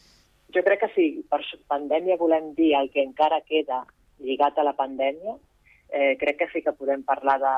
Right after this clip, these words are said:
de que la covid persistent és, és el que ens fa recordar que encara, no? que, que hi ha hagut una pandèmia, no? I que no, i que no ens n'acabem d'oblidar de, de com ha sigut aquesta situació. Mhm.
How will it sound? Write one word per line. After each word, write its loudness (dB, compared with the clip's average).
de -4
que -10
la -4
covid -2
persistent -4
és, 2
és -2
el 2
que -2
ens -8
fa 2
recordar -2
que -6
encara, 0
no? -6
que, -4
que -2
hi 2
ha 2
hagut -2
una -12
pandèmia, -14
no? -6
I -4
que -12
no, -4
i -10
que -10
no -8
ens -18
n'acabem 0
d'oblidar -2
de, 2
de -4
com -2
ha -6
sigut -6
aquesta -4
situació. -10
Mhm. -20